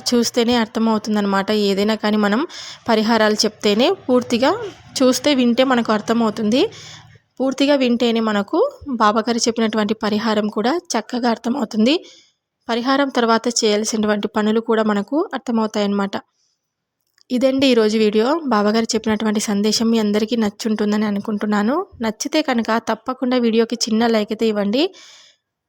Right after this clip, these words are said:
లైక్ చేసిన తర్వాత ఇంకొంతమందికి మీరు వీడియోని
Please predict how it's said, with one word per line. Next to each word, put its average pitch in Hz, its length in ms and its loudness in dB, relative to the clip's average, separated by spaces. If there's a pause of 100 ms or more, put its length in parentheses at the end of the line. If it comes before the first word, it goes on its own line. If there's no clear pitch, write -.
(380)
లైక్ 254 260 0
చేసిన 277 340 2
తర్వాత 214 400 0 (600)
ఇంకొంతమందికి 240 680 0
మీరు 226 260 2 (320)
వీడియోని 240 460 0